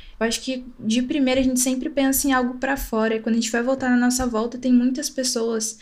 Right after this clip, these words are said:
que podem criar uma rede juntos, e essas pessoas estão muito mais perto do que a gente imagina.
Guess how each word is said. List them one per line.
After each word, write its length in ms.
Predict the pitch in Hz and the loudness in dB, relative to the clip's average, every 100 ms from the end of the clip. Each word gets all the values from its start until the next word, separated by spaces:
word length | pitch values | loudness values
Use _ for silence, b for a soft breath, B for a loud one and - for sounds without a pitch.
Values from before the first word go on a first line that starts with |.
| B B | B B
que 80 | 220 | -4
podem 500 | 233 233 240 247 - | 0 2 4 2 -2
criar 440 | - 247 233 226 247 | 0 2 4 4 4
uma 200 | 240 226 | 2 4
rede 420 | 214 214 208 208 | 2 2 2 -2
juntos, 560 | 208 208 214 254 247 - - b b b b b - | 0 -2 -4 -6 -10 -12 -20 b b b b b 0
e 200 | 240 247 | 4 4
essas 240 | 240 247 | 4 2
pessoas 440 | - 254 254 240 262 | 0 0 2 2 2
estão 440 | 269 - 247 254 | 0 2 2 4
muito 420 | 277 262 285 - | 4 4 2 0
mais 140 | 294 277 | -2 0
perto 240 | 269 254 | -2 -2
do 0 | |
que 80 | - | -2
a 40 | |
gente 180 | 262 254 | 0 0
imagina. 580 | 262 277 285 262 240 214 | 2 0 0 2 0 0